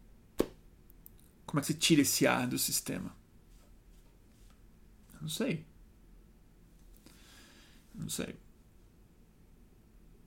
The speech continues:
Ah, e o Francisco tá colocando aqui no YouTube. Ele já negou a autoria da lista. "O fascista é, acima de tudo, um covarde."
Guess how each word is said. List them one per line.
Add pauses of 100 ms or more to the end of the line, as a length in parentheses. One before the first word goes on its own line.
(1000)
Ah,
e
o
Francisco
tá
colocando
aqui (560)
no
YouTube.
Ele
já
negou
a
autoria
da
lista.
"O
fascista
é,
acima
de
tudo,
um
covarde."